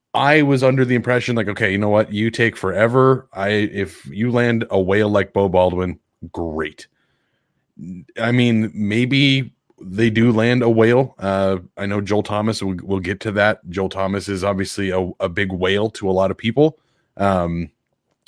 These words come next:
obviously one of the greatest players in Idaho history. Um, I know, uh, Boatman, who, uh, is unfortunately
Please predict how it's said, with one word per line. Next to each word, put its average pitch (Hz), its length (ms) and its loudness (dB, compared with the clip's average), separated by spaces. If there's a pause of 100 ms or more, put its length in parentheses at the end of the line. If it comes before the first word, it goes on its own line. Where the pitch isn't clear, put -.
obviously 104 300 0
one 101 100 2
of 98 40 0
the 92 60 -2
greatest 98 280 -2
players 101 260 0
in 92 100 -6
Idaho 95 320 0
history. 95 480 -4 (380)
Um, 85 480 -4
I 104 100 -6
know, 104 340 -2
uh, 92 220 -4
Boatman, 101 400 0
who, 92 220 -4 (420)
uh, 90 320 -2
is 92 100 -6
unfortunately 95 580 0